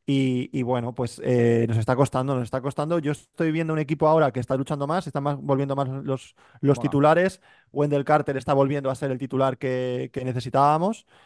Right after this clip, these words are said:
Speaker 2: Pero es que
Speaker 1: y
Speaker 2: lo habían hecho genial sin Wendell.
Speaker 1: confío.
Speaker 2: Es que, es que, claro, como yo no
Speaker 1: Sí,
Speaker 2: les veo
Speaker 1: sí, sí.
Speaker 2: habitualmente, me, me
Speaker 1: Sí, lo
Speaker 2: confunde
Speaker 1: habían
Speaker 2: el
Speaker 1: hecho
Speaker 2: tema,
Speaker 1: bien.
Speaker 2: ¿sabes?
Speaker 1: Lo habían hecho bien, pero bueno, es verdad que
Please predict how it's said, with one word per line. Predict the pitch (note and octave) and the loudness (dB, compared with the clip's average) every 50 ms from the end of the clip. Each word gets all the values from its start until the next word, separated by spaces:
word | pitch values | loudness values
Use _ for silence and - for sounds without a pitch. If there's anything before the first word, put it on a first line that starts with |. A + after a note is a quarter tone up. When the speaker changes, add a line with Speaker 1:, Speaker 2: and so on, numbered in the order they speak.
| _ - | _ -14
Speaker 2:
Pero | C#3+ B2+ - D#3+ D#3 D3 | -6 0 2 4 4 4
es | C#3 C3+ C3 B2+ | 4 2 2 2
que | B2+ D3 D3 | 2 2 0
Speaker 1:
y | B2 B2 | 0 2
Speaker 2:
lo | D#3+ C3+ B2 | 2 4 4
habían | A#2 A#2 B2 C3 | 4 4 2 2
hecho | C#3+ C3+ - D3+ | 2 0 0 0
genial | - D#3 D3 D#3 D#3+ C#3 | 0 0 0 0 0 0
sin | - D#3 B2+ A2+ | -2 -2 -2 2
Wendell. | C3 D3 C#3 B2+ A#2 D#3+ | 4 4 6 6 6 6
Speaker 1:
confío. | |
Speaker 2:
Es | C#3+ B2 | 6 6
que, | A#2 D#3 D3+ D3 D3 C#3+ - | 4 4 4 4 2 0 -2
es | C3 B2+ - | -6 -8 -8
que, | - D#3+ C#3 | -10 -10 -4
claro, | - D#3+ D#3+ B2 | -4 -4 -4 -4
como | A2+ G#2+ | -4 -6
yo | A#2 B2 - | -2 2 4
no | A3+ | 4
Speaker 1:
Sí, | |
Speaker 2:
les | A3 D#3+ A#2+ | 4 4 4
veo | C3+ D#3 D3+ C#3+ | 4 4 4 4
Speaker 1:
sí, | D3 D3+ - D3+ D3 | 6 6 6 6 6
sí. | C#3+ D3+ F3+ F3 | 6 4 4 4
Speaker 2:
habitualmente, | E3 E3 E3 F3 D#3+ | 6 4 4 4 4
me, | D3 C3 B2 A#2 | 2 2 0 0
me | B2 B2+ A#2 A#2+ | -2 -2 0 2
Speaker 1:
Sí, | A#2 F3+ | 4 4
lo | E3 C#3+ | 4 4
Speaker 2:
confunde | |
Speaker 1:
habían | C#3+ D3 | 4 2
Speaker 2:
el | D#3+ | 2
Speaker 1:
hecho | D3 D3+ | 2 0
Speaker 2:
tema, | - | 0
Speaker 1:
bien. | B2+ C#3+ C#3+ | 0 0 -2
Speaker 2:
¿sabes? | C#3+ A#2 - - _ _ _ _ _ _ _ _ _ _ _ | -2 -2 -6 -10 _ _ _ _ _ _ _ _ _ _ _
Speaker 1:
Lo | - C#3 | 0 2
habían | C#3+ D#3 F3+ | 2 2 2
hecho | F3+ - G3+ | 2 2 2
bien, | F3+ F#3+ G#3+ A3 G3+ - | 2 2 0 -2 -4 -4
pero | - D#3 D3 C#3+ | -2 0 0 0
bueno, | D#3 E3 D3+ D3 | 0 0 -2 -4
es | D3 | -4
verdad | E3+ E3 F3 F3 | -2 -4 -4 -4
que | - F3+ F3 D#3+ D3+ C#3+ C#3+ C#3 C3+ C3 C3 C3 - - | -4 -4 -2 -2 -2 -2 -2 -2 -2 -4 -4 -6 -8 -12